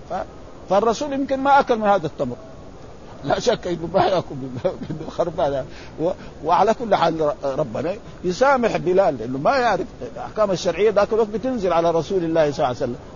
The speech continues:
ها؟ فلأجل ذلك، يعني، الربا، يعني، من أعظم، ويكفي بذلك القرآن،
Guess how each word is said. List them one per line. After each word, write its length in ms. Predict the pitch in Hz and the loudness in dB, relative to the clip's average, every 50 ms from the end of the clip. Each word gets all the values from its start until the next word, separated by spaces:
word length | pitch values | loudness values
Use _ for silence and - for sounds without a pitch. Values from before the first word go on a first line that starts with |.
| - 143 | -2 0
ها؟ 200 | 170 233 - - - - - - | 0 2 0 -2 -6 -4 0 4
فلأجل 460 | 262 233 208 175 170 165 156 156 160 | 4 4 4 2 0 -4 -2 0 2
ذلك، 440 | 156 151 147 - 160 147 143 143 - - - - - - | 2 2 0 2 4 4 4 4 2 -2 -8 -14 -8 -4
يعني، 300 | 139 160 160 147 143 151 | 0 2 2 2 2 2
الربا، 520 | 147 143 175 220 214 233 254 262 254 262 254 | 2 2 2 2 2 0 2 2 2 2 2
يعني، 280 | 214 202 170 185 196 | 0 0 -2 -4 -4
من 140 | 180 180 180 | -4 -4 -2
أعظم، 420 | - 247 294 254 208 202 175 151 | 2 2 2 2 2 0 -2 -2
ويكفي 340 | 180 220 247 254 247 - 220 | 0 2 2 2 2 0 -4
بذلك 420 | 202 175 160 220 269 302 339 - 247 | -2 -2 0 0 0 0 0 2 0
القرآن، 480 | 220 - 247 254 254 220 285 226 - | 2 2 2 2 4 4 4 2 2